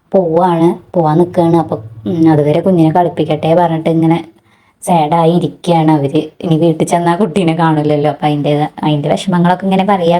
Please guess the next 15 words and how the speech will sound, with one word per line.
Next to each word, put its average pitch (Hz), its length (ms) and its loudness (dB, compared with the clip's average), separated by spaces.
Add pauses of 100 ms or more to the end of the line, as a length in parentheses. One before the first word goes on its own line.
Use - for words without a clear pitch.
കളിക്കുക, 165 380 -2 (680)
കുഞ്ഞിനെ 160 320 2
ചിരിപ്പിക്കുക, 160 540 -2 (240)
അതൊക്കെ 156 340 -2
തന്നെ 156 240 2
പരിപാടി. 151 380 2 (360)
അച്ഛനെ 170 360 -2
പിന്നെ 196 220 2
ഇതിലൊന്നും 180 360 2
കിട്ടിയില്ലല്ലോ 147 580 0
അല്ലേ? 147 140 0 (400)
ഇതാണ് 185 320 2
ട്ടോ 180 160 -2
അച്ഛൻ. 185 320 -4 (260)
അച്ഛൻ - 300 -6